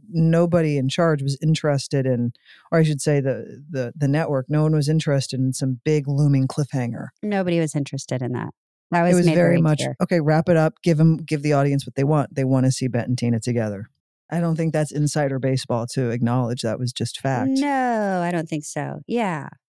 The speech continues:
Speaker 1: So even then, the writing was on the wall in
Speaker 2: Th-, I guess that's what I'm saying.
Speaker 1: September, I suppose that was, or October. Like, "Oof,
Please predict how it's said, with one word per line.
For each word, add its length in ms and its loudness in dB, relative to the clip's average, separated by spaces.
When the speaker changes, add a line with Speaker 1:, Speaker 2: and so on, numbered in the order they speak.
Speaker 1:
So 300 -6
even 320 6
then, 180 4
the 120 2
writing 340 0
was 120 -4
on 140 -2
the 80 -4
wall 460 -4
in 1040 -2
Speaker 2:
Th-, 140 -6
I 120 0
guess 220 -2
that's 220 -2
what 100 0
I'm 140 0
saying. 420 -6
Speaker 1:
September, 540 4
I 80 2
suppose 400 0
that 160 0
was, 200 -2
or 200 -2
October. 600 -2
Like, 200 -10
"Oof, 320 -8